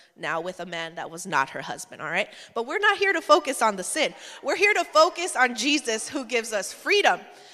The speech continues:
Um, so I would love to hear if there's anyone in the room, right? How have you been met at the well? By Jesus, full of your sin, full of your shame,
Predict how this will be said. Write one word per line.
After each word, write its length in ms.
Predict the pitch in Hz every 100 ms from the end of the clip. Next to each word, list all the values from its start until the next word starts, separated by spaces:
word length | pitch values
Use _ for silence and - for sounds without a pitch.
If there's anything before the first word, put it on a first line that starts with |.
| - - -
Um, 320 | 254 233 190 170 -
so 400 | - 285 240 - - - _ _ _ _ _ _ _ _ _ _ _ -
I 100 | 247
would 140 | 233
love 340 | 240 262 269 262
to 100 | 254
hear 180 | 226 208
if 80 | 208
there's 180 | 208 202
anyone 360 | 254 269 254
in 120 | 226 214
the 100 | 208
room, 320 | 214 196 196
right? 260 | 208 226 - - -
How 400 | - 277 254 277
have 240 | 294 294 220
you 340 | 233 277 302
been 300 | 262 233 220
met 240 | 214 208 -
at 260 | 202 202
the 120 | 220 202
well? 500 | 180 196 185 165 185 - _ _ _ - - _ _ _ -
By 220 | 220 262
Jesus, 580 | 247 233 214 196 180 -
full 460 | - - 294 294
of 120 | 254 226
your 140 | 220
sin, 580 | - - 240 226 214 208
full 280 | - 240 247
of 100 | 214
your 140 | 202
shame, 560 | - - 220 208 185